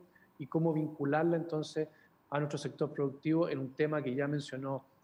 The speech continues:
eh, Charlie, ¿cierto? Que tiene que ver con cómo estamos usando los satélites para el monitoreo climático, para el crecimiento y desarrollo de nuestras ciudades, eh, y para fenómenos de, eh, de, de desastres de origen natural, etcétera.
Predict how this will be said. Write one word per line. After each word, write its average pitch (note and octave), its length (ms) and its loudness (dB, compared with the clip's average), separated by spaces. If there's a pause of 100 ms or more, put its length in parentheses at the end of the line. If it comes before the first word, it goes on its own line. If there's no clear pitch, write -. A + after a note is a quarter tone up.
(140)
eh, A2 240 -6
Charlie, D#3+ 320 2
¿cierto? D3 260 -4
Que C#3 60 -4
tiene C#3 240 -4
que C3+ 80 -2
ver C3+ 140 -2
con B2 160 -8
cómo C#3 200 -4
estamos C3+ 340 -4
usando C3+ 340 -4
los C3 120 -2
satélites C3+ 480 -2 (320)
para D#3 160 4
el D#3 60 2
monitoreo C3 580 2
climático, C#3 800 0
para C3+ 200 0
el C3 80 -6
crecimiento C3+ 600 -4
y - 20 4
desarrollo B2+ 400 0
de A#2+ 60 -2
nuestras - 280 -10
ciudades, D3+ 540 2 (380)
eh, B2 280 -2
y B2+ 180 -4
para A#2+ 360 0
fenómenos C3+ 640 -2
de, C3 280 6
eh, A2+ 480 -6 (100)
de, A2+ 260 -14 (120)
de G#2 180 -6
desastres B2+ 480 -4
de B2 80 -6
origen B2+ 280 -4
natural, B2+ 420 0
etcétera. - 440 -10